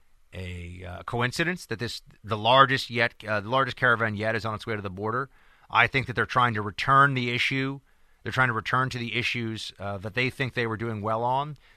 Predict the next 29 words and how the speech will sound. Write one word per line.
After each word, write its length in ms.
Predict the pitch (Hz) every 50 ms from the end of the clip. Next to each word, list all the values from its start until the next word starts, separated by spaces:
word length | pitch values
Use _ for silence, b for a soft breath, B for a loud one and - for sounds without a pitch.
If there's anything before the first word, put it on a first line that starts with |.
| b - -
The 100 | 131 117
left 360 | 107 113 120 135 - - - -
is 180 | 117 135 131 139
inter-, 160 | 151 151 - _ -
international. 920 | 127 131 - 123 127 139 139 135 127 123 123 - - - 135 135 139 131 b b b b b b b
These, 540 | - 117 117 117 117 117 113 107 98 - - - - 87
uh, 140 | 90 90
Soros-funded 920 | 90 - - - 135 127 139 143 139 139 143 - - - 139 139 135 139 131
organizations 920 | 131 135 123 135 135 131 123 127 123 131 123 - - 135 135 131 131 - - -
are 200 | 107 117 127 139
international. 560 | 143 147 143 135 127 123 127 - - 131 113
That's 160 | 107 131 -
just 160 | - - -
a 40 | -
fact. 520 | - - 139 131 120 92 - _ - - -
People 160 | 127 135 156
can 80 | 147
get 120 | 156 156 110
mad 220 | 120 143 175 170
about 200 | 139 110 110 120
it. 80 | 131 107
It's 80 | -
just 220 | - - 180 - -
a 40 | -
fact. 420 | - 151 135 101 - - - - b b b b b b b b b b b b b -
And 480 | 98 101 104 107 107 107 107 107 104 - - _ _ -
they 300 | 92 95 107 113 113 110
recognize 840 | 101 98 127 139 - - 147 117 117 113 110 107 104 104 101 95 -
that 380 | - 110 104 101 98 98 -